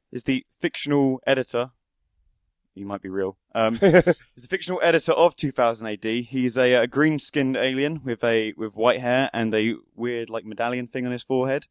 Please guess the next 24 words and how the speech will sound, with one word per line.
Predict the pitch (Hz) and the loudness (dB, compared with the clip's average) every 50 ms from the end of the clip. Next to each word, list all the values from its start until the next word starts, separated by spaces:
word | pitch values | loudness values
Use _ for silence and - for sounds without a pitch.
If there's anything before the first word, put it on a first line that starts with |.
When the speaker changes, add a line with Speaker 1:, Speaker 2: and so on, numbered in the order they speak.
| _ _ _ _ _ _ _ | _ _ _ _ _ _ _
Speaker 1:
And | - 117 113 117 | -8 -6 0 0
he's | 123 117 - | 0 0 2
from | - 143 135 127 | 2 4 4 4
the | 123 120 | 2 0
planet | - - 139 135 127 120 - _ _ _ _ _ _ _ _ - | 0 -2 0 0 0 -2 -2 _ _ _ _ _ _ _ _ 4
Beetlejuice. | 139 139 135 147 151 139 139 156 175 202 - - - - | 4 4 4 0 -4 2 4 4 4 4 2 -2 -4 -6
Speaker 2:
Yep. | - 120 123 - _ _ _ _ - - - - - | -6 -6 -6 -6 _ _ _ _ -16 -16 -12 -4 0
Speaker 1:
And, | 117 117 117 117 123 123 113 123 | 2 4 4 4 4 2 2 2
uh, | 127 123 123 123 123 123 120 - _ _ _ _ _ _ _ _ _ _ _ _ _ _ _ - | 2 4 4 6 4 4 4 2 _ _ _ _ _ _ _ _ _ _ _ _ _ _ _ -4
and | - 123 | -4 -2
essentially | 120 - 175 165 135 - 139 143 139 131 | 2 2 2 2 0 0 2 2 2 2
he | 139 151 147 143 139 135 127 - _ | 4 4 4 4 4 2 0 -4 _
runs | - 120 135 147 156 156 156 - | 2 4 4 4 4 2 0 -2
two | - - 139 | -4 -4 0
thousand | 139 139 135 120 131 131 | 2 2 2 2 0 -2
A | 131 | 0
D. | 120 139 147 160 170 - _ _ _ _ _ _ _ | 2 2 0 0 -4 -10 _ _ _ _ _ _ _
He, | _ 120 120 120 | _ 2 4 6
uh, | 117 117 117 117 110 - - | 8 8 8 8 6 4 -2
has | 131 131 127 120 - | -4 -2 -2 -2 0
his, | 127 123 120 110 - - - _ _ _ _ | 0 0 0 -2 -4 -12 -18 _ _ _ _
um, | 107 110 110 107 110 110 107 107 107 107 104 _ _ _ _ _ _ _ _ _ _ - _ _ _ _ _ _ _ _ _ - | 2 4 4 4 2 2 0 -2 -8 -10 -10 _ _ _ _ _ _ _ _ _ _ -20 _ _ _ _ _ _ _ _ _ -2
has | 120 113 | -2 -2
his | 113 113 | -2 0